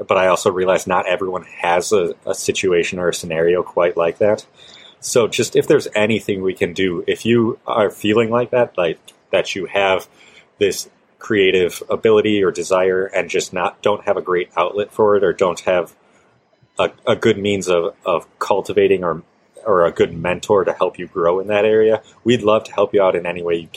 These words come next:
can. If that's through the forum, great. If you want to just email us and say, "Hey, I'm looking for some help," or even the opposite way around, "Hey, I'd be happy to help any, any young creatives that are looking for some help." Just anything that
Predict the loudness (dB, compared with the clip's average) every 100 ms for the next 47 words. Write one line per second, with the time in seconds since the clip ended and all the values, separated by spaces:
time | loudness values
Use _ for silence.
0 | -10 -4 -4 -4 _ -4 0 -2 -2 -2
1 | -2 -2 0 2 0 -6 _ _ _ _
2 | -2 0 0 -4 -4 -2 2 2 0 -6
3 | -10 -4 -2 2 2 2 -2 0 0 2
4 | 2 2 0 -6 -20 -8 -4 -2 0 0
5 | -2 -4 -4 -4 -2 0 0 -2 _ _
6 | _ _ 0 2 2 -2 -2 -2 -8 -6
7 | -2 0 -2 -6 -8 -4 0 2 0 -2
8 | 0 0 0 -4 _ -6 -2 -2 -4 -8
9 | -6 -4 -2 0 -2 0 -2 0 -4 -4
10 | -8 -12 -10 -8 -8 -4 -4 -4 -8 -2
11 | -2 -2 -2 -4 -2 -4 -6 -8 -6 -6
12 | -6 -6 -6 -6 _ _ _ -20 -4 -4
13 | -2 -2 -2 0 0 2 2 0